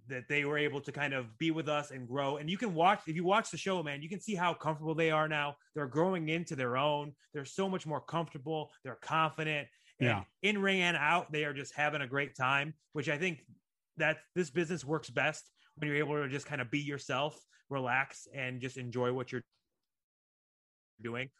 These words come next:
Speaker 1: And seeing Austin and Indy be able to do that now, and they're both, like, in their, their mid-twenties or twenty-four, twenty-five, like, uh, like,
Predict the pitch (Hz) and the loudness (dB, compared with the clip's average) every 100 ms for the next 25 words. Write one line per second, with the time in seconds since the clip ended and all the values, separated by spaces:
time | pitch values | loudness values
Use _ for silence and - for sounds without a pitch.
0 | _ 131 127 - 170 160 143 143 - 139 | _ -12 -12 -4 -2 0 2 0 -2 -6
1 | 135 131 131 120 131 135 139 139 139 _ | -4 -2 -2 -2 -2 -2 -2 -4 -6 _
2 | _ - 147 113 139 165 131 175 147 147 | _ -4 -4 -4 -2 -2 2 0 2 -2
3 | 131 - _ _ _ _ _ 185 165 156 | -4 -6 _ _ _ _ _ -2 0 -2
4 | 127 151 143 185 165 139 156 127 117 135 | -2 -2 0 2 0 0 -2 0 0 0
5 | 160 156 147 139 139 147 131 123 120 131 | 2 0 0 -4 -4 0 2 2 0 -4
6 | 127 - _ _ - 135 120 117 107 104 | -6 -14 _ _ -8 -2 0 0 -2 -8
7 | - 127 | -10 -12